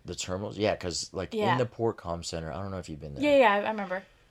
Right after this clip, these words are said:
Speaker 1: So they have, like, nine million T Vs in there
Speaker 2: Yeah, I didn't
Speaker 1: and
Speaker 2: think about that at
Speaker 1: nine million
Speaker 2: first.
Speaker 1: screens and
Speaker 2: Yeah.
Speaker 1: everything, so we have every single terminal on.
Speaker 2: Oh, and she was probably like, "What the fuck is going on?"
Speaker 1: And she sees me turn around real quick, and she was like,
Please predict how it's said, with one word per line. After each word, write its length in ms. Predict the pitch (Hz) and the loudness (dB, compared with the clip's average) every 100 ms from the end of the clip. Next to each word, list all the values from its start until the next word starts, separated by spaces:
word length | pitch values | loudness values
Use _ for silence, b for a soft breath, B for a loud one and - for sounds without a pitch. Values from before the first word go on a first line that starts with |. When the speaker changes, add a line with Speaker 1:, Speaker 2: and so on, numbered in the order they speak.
| _ | _
Speaker 1:
So 160 | - | -4
they 140 | 107 127 | 0 2
have, 180 | 127 104 | 2 0
like, 160 | 92 | -2
nine 420 | 90 98 98 101 | -2 -4 -2 -4
million 320 | 95 95 90 85 | -4 -4 -4 -6
T 220 | - 80 | -8 -8
Vs 300 | 76 76 71 | -8 -10 -10
in 100 | - | -14
there 140 | - - | -16 -2
Speaker 2:
Yeah, 120 | 196 | 0
I 20 | 202 | 2
didn't 60 | |
Speaker 1:
and 60 | 208 | 0
Speaker 2:
think 120 | 202 | 0
about 220 | 180 185 | 2 2
that 60 | 185 | 0
at 20 | |
Speaker 1:
nine 100 | 180 | -2
million 140 | 180 180 | -2 -2
Speaker 2:
first. 120 | - | -4
Speaker 1:
screens 500 | - 90 85 85 - | -4 -6 -6 -6 -4
and 60 | |
Speaker 2:
Yeah. 60 | 95 | -4
Speaker 1:
everything, 340 | 85 82 82 | -4 -6 -8
so 160 | 80 80 | -6 -8
we 160 | 78 82 | -8 -8
have 240 | 82 82 - | -8 -8 -6
every 240 | 90 87 | -6 -2
single 240 | - 82 73 | -4 -4 -8
terminal 560 | - 85 78 78 69 - | -8 -6 -6 -6 -8 -6
on. 320 | 80 67 - - _ | -6 -6 -10 -18 _
Speaker 2:
Oh, 320 | 202 202 202 196 | -10 -8 -6 -6
and 120 | 180 | -4
she 80 | 233 | -6
was 80 | |
probably 220 | 226 226 208 | -4 -4 -4
like, 180 | 202 | -6
"What 160 | 196 202 | -10 -16
the 60 | 208 | -16
fuck 380 | - 254 247 247 | -10 -8 -8 -10
is 100 | 240 | -8
going 300 | 269 269 294 | -6 -4 -4
on?" 80 | |
Speaker 1:
And 140 | 294 302 | -4 -2
she 220 | 302 120 | 0 0
sees 480 | 117 - 113 104 95 | 0 -2 -2 -4 -4
me 160 | 87 | -8
turn 260 | - - 107 | -8 -6 -4
around 340 | 104 101 98 98 | -4 -6 -6 -8
real 100 | 98 | -8
quick, 320 | - 104 - | -8 -8 -8
and 80 | 90 | -10
she 140 | - | -10
was 180 | 92 - | -10 -12
like, 320 | - - - | -14 -16 -18